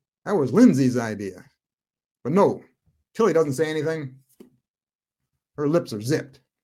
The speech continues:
We see another shot of the quaint town color, covered in snow. I'm not sure where this movie was filmed. I'm assuming it was filmed in Canada, since most of these are.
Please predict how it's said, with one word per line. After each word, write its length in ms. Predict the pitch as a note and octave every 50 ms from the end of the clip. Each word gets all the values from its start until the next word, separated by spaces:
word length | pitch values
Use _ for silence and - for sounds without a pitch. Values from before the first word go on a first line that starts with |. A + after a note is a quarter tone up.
| _ _ _ _ _ _ _ _ _ _ _ _ _ _ _ _ _ _ _ _ _ - - - - _ _ _ _ _ _ _ _ _ _ _ - - _ _ _ _ _ _ _ _ _ _ -
We 100 | B2 B2+
see 160 | D#3 G3+ F#3+
another 320 | D#3+ F#3 G3+ F3 F3 D#3
shot 360 | C3 - G3 F#3+ G3 G3 G3
of 140 | D3 C#3+ A#2+
the 80 | B2+ B2
quaint 340 | - G3 G3 F#3 C#3 - -
town 300 | F#3 F#3 F#3 F#3 D#3 C#3
color, 260 | F#3 G3 G3 F#3 -
covered 400 | - - F3+ G3 G3 E3+ D3 C3+
in 100 | C3 B2+
snow. 640 | B2+ C3 F3 F#3+ G3 G3+ G#3 G#3 F#3 C3 - - _ _ _ _ _ _ _ _ _ _
I'm 160 | - G2 A#2
not 200 | D#3 G#3 G#3+ E3
sure 180 | - - F#3+ D#3
where 160 | D#3+ E3+ D#3+ D3+
this 160 | D3+ C#3 C3+
movie 300 | D3 D3+ D3+ C3+ C#3 C3
was 220 | A#2+ A#2+ A2+ -
filmed. 420 | - E3 F#3+ G#3 A3+ A3 F#3 C3+ B2
I'm 200 | A#2 A#2 A2+ A#2
assuming 500 | G#2+ - - G3 A3 G3+ D3+ C#3+ C#3+ C#3+
it 140 | C3 B2 A#2
was 200 | A2+ A2 G#2+ -
filmed 440 | - D3 C#3+ C3+ B2+ B2+ B2 G#2+ G#2+
in 280 | G#2 G#2 G2+ F#2+ F#2
Canada, 540 | - - F#3 G3+ D3 B2 A#2+ D3 F3+ D3 B2+
since 280 | - - A#2+ G#2+ G2+ A2
most 220 | C3 C3 B2 B2+
of 100 | B2 G#2+
these 180 | G#2+ G#2+ G2+ G2+
are. 400 | C#3+ D3+ C3+ C3 D3+ C#3+ -